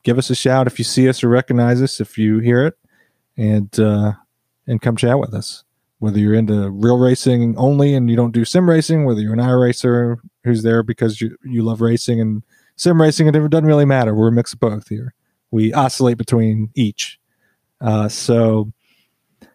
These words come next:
I'm fired up. I think we're all a little exhausted 'cause we're, we're in, in the prep stages here. We're about to finish packing, uh, all of our equipment and everything. Um, we've got some even more equipment than we had for V I R and Indy.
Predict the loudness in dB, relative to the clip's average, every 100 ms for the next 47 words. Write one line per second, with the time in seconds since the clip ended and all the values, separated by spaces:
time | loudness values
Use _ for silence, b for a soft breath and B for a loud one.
0 | -2 0 2 2 2 2 2 2 0 0
1 | 2 2 4 4 2 2 0 0 -4 -6
2 | -4 -4 -4 -4 -2 0 -2 0 -2 0
3 | -2 -2 -2 -2 -2 -2 -6 -4 -2 0
4 | 0 -2 -2 -4 0 0 0 -4 -8 -2
5 | 0 2 2 2 0 -6 _ _ _ -18
6 | -14 -8 0 2 2 0 0 -4 -2 0
7 | 0 -2 0 -2 -2 0 0 2 0 -4
8 | _ -4 -4 -4 -4 -4 -6 -4 -4 -4
9 | -12 _ -4 0 2 2 0 -2 -2 -2
10 | -2 -2 -2 -4 b b b b -4 0
11 | 0 0 0 2 2 2 2 0 -4 -2
12 | 0 2 0 -2